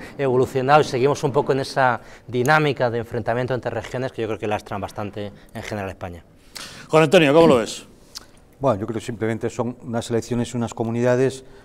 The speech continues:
Speaker 3: donde prácticamente está todo dicho. No me voy a referir a las gallegas porque, mm, ahí el dominio del Partido Popular hasta ahora ha sido significativo.
Speaker 2: Porque, ¿tú crees que revalida la mayoría absoluta de Feijóo?
Speaker 3: Bueno, no sé si será mayoría absoluta, pero quedará muy cerca.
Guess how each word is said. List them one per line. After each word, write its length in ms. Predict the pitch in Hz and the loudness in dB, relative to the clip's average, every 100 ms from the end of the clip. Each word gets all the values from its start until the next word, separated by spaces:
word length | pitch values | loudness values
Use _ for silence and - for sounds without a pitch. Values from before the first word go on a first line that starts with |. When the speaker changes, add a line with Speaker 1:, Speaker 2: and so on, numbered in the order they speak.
| - - | -20 -10
Speaker 3:
donde 260 | 117 107 | -8 -6
prácticamente 400 | 110 127 127 120 | -4 -4 -4 -4
está 160 | 107 107 | -4 -6
todo 180 | 90 76 | -8 -10
dicho. 320 | 71 - - - - - - | -12 -14 -16 -18 -20 -20 -16
No 120 | 92 | -10
me 100 | 101 | -6
voy 80 | 104 | -2
a 60 | 104 | -2
referir 320 | 98 104 101 | -2 -4 -2
a 40 | |
las 160 | 101 104 | 0 2
gallegas 360 | 123 135 156 165 | 2 2 0 -2
porque, 360 | - 90 - 110 - | -8 -10 -10 -12 -14
mm, 460 | 101 90 92 92 92 | -12 -10 -10 -12 -12
ahí 360 | 98 98 110 107 - - - - | -8 -6 -4 -6 -12 -20 -20 -18
el 140 | - 113 | -8 -6
dominio 300 | 110 120 117 | -4 -2 -2
del 100 | 110 | -2
Partido 220 | 110 113 | -2 -2
Popular 180 | 101 113 | 2 0
hasta 160 | 107 | 2
ahora 140 | 117 110 | 0 0
ha 20 | |
sido 340 | - 107 107 104 | -2 -2 -2 -2
significativo. 720 | 117 107 110 113 135 135 156 | -4 -6 -2 -2 0 2 0
Speaker 2:
Porque, 160 | 156 - | -2 -2
¿tú 100 | 151 | 2
crees 180 | 156 151 | 2 2
que 100 | 139 | 2
revalida 440 | 127 120 127 123 | 4 4 4 4
la 120 | 117 | 4
mayoría 300 | 113 110 110 | 2 0 0
absoluta 280 | 107 117 110 | -2 -2 -4
de 60 | 101 | -4
Feijóo? 400 | 95 95 78 - | -6 -10 -14 -10
Speaker 3:
Bueno, 220 | 107 104 | -6 -4
no 100 | 165 | -4
sé 160 | 123 127 | -2 -2
si 80 | |
será 180 | 107 117 | 0 0
mayoría 280 | 110 107 104 | 0 0 -2
absoluta, 260 | - 107 104 | -4 -2 -2
pero 140 | 101 | 0
quedará 240 | 98 95 | 0 0
muy 100 | 90 | -2
cerca. 340 | 82 104 - | -4 -6 -8